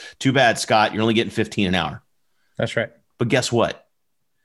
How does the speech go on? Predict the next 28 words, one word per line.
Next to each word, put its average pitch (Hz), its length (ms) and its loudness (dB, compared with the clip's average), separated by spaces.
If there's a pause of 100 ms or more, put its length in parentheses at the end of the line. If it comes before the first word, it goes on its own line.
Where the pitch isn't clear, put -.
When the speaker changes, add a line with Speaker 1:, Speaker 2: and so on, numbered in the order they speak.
(220)
Speaker 1:
Now 117 220 2
I'm 160 120 4
getting 170 220 0
paid 127 320 0
ten 143 240 0
dollars 127 400 2
an 104 80 0
hour 101 640 0
for 98 200 -2
every 110 300 0
hour 107 300 2
that - 180 -6
Scott - 640 0
works. - 560 -6 (320)
Not 120 200 2
that 156 60 4
Speaker 2:
Yep. 185 80 6
Speaker 1:
I 254 100 6
work, 87 420 -4 (260)
but 90 120 -6
that 87 160 -4
Scott - 380 0
works. - 460 -10 (920)
And 117 140 2
maybe 202 240 4
at - 100 -2
some 247 300 0
point 104 400 0